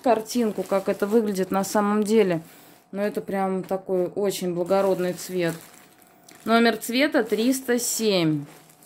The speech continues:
В ста граммах, девчонки, триста девяносто метров. По составу пятьдесят один процент акрила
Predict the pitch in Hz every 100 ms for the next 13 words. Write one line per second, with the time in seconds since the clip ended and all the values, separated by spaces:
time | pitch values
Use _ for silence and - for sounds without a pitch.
0 | - - - - - - - - - -
1 | - - - - - - - - - -
2 | - 226 226 233 311 302 220 196 - 220
3 | 202 196 214 233 311 - 247 196 196 202
4 | 233 254 254 233 233 214 185 156 143 -
5 | - _ _ - - _ - - - _
6 | - - - - - - - - - -
7 | - - - - - - 220 262 262 269
8 | 269 - 240 190 185 208 208 247 285 254
9 | 226 220 226 214 214 233 208 208 214 262
10 | 294 381 294 165